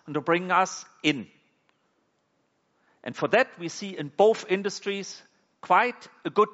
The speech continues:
business opportunity. And it will not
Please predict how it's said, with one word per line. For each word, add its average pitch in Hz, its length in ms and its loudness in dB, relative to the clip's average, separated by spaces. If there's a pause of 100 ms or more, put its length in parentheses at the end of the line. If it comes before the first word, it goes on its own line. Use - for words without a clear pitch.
business 202 420 0
opportunity. 220 840 -2 (1400)
And 147 140 -2
it 170 100 0
will 180 140 2
not 202 340 0